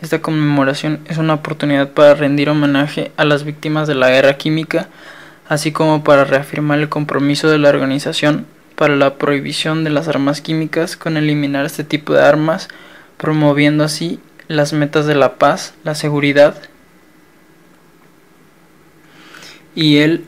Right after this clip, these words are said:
multilateralismo, con el fin de erradicar para siempre el flagelo de las armas químicas. En mil novecientos noventa y siete se firmó la Convención sobre las Armas Químicas.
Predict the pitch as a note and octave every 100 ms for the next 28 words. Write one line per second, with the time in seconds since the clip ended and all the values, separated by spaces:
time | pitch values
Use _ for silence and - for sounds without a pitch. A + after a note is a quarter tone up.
0 | _ _ - _ _ D#3+ D#3 D#3 D#3+ -
1 | D#3+ D3+ C#3+ C#3+ - _ _ D#3 C#3+ C3+
2 | B2+ C3+ C#3+ C#3+ - - _ _ _ -
3 | - _ _ - D3+ D3+ D3+ D3+ D#3+ D#3+
4 | E3 F3 D#3 D3+ C#3+ C3+ C#3 C#3 C#3+ D#3
5 | D3 D3+ D#3 D3 D3+ D3+ - _ _ _
6 | _ _ D3+ D3+ D3 - C#3+ D3 D#3+ D3+
7 | D#3 D3 C#3+ D3 C#3+ D3 D3+ - D#3+ D#3+
8 | D3 D#3 D#3+ D#3+ D3 D3 D3 D3 D3+ D3+
9 | D3+ - - D#3 C#3+ C#3 C#3 C3+ C3+ D3+
10 | D3 - - - - - - - D3 C#3+
11 | C#3+ C#3+ C#3+ D3+ D3+ D3+ C#3 C#3+ D3+ D3+
12 | D3+ D3+ D3 C#3+ D3 D3 D3 D3 - D#3+
13 | D#3 D3+ D#3 -